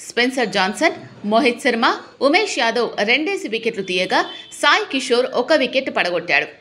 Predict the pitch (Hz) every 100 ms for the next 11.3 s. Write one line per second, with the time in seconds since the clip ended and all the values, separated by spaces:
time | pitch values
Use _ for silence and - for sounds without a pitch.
0 | _ _ _ - - 208 262 370 466 415
1 | 254 254 311 294 240 233 262 262 269 311
2 | 330 311 311 226 220 196 170 170 107 -
3 | - - 254 277 277 254 247 254 220 -
4 | 226 226 226 - 240 359 339 226 220 226
5 | 220 220 226 254 277 - 220 247 202 165
6 | 143 131 - _ - - _ _ _ -
7 | - 220 269 339 320 285 254 262 254 240
8 | 254 247 277 262 254 - 240 254 311 339
9 | 339 277 247 254 226 240 196 202 214 220
10 | 202 196 185 170 214 247 233 202 202 196
11 | - 220 196